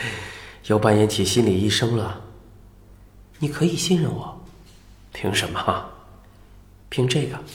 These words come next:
这什么照片？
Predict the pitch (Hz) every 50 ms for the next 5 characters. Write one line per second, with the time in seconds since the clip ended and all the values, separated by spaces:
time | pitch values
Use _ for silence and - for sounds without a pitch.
0 | - - - - - - - - - - - - - - - - - - - -
1 | - - - - - - - - - - - - - - - - - - - -
2 | - - - - - - - - - - - - - - - - - - - -
3 | - - - - - - - - - - - - 123 147 139 - - - 98 -